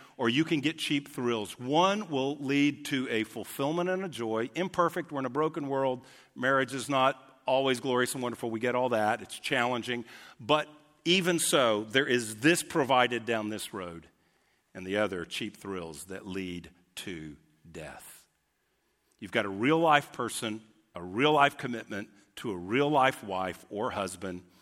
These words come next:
in a covenant union of trust.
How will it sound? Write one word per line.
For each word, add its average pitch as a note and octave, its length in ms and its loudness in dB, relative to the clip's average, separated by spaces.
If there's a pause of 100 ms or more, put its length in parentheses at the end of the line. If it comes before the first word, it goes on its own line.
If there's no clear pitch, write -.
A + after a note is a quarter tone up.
(680)
in G#2 80 -6
a F#2 60 -4
covenant E3+ 840 -2 (240)
union G#2+ 840 -4 (480)
of G2 180 -8
trust. - 720 -8